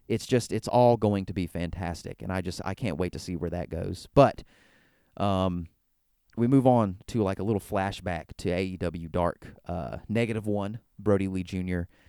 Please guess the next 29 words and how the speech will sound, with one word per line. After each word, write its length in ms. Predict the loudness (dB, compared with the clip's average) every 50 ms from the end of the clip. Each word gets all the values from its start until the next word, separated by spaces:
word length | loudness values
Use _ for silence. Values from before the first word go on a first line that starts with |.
| -20 _ _ _ _ _ _ -4
uh, 320 | -2 0 0 0 -2 -4 -6 -10 -10 -6
came 220 | -2 -2 0 0
down 220 | 0 0 0 0
to 40 | -2
the 100 | -2 -2
ring 340 | 0 0 0 -2 -2 -6 -8 _ _ _ _ _ _ _ _ _ _ _ _ _ _ -20 -20 -12 -8
and 400 | -4 -2 -2 -2 -2 -4 -6 -8 _
cut 160 | 4 6 6
a 40 | 6
promo 500 | 6 4 4 4 4 4 2 0 -4 -6 -4 -2 0 2
<laughs> 160 | 2 2 4
on 160 | 2 2 4
Marco 360 | 6 6 6 6 6 6 4 4
Stunt, 440 | 2 2 2 2 2 2 0 -4 -12 -18 -20 -20 _ _ _ _ _ _ _ _ _ 0
uh, 360 | 2 2 4 4 4 2 2 0 -4 -8 -10
saying 460 | -4 0 2 2 2 2 0 0 0
that 340 | 0 2 2 2 0 -2 -4 _ _ _ _ _ _ _
when 200 | -6 -4 -2 -2
he 160 | -2 -2 -2
gets 240 | -2 -2 -2 0 2
older, 240 | 2 2 4 2 2
he's 220 | 0 0 -2 -2
going 240 | 0 0 0 0 -2
to 40 | -2
be 100 | -2 -2
bigger 260 | -2 -2 -2 -2 -4
than 100 | -4 -4
Marco, 640 | -2 -2 -2 -2 -2 -2 -2 0 0 0 0 0 -2
and 240 | -2 -4 -8 -12